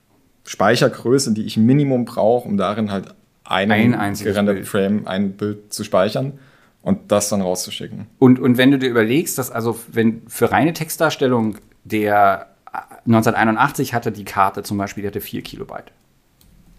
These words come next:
Speaker 2: Äh, das musste, musste reichen.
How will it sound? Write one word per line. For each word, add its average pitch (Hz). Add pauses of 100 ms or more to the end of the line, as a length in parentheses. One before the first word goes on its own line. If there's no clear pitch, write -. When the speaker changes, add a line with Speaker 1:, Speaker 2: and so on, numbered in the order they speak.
(760)
Speaker 2:
Äh, -
das -
musste, 107
musste 104
reichen. -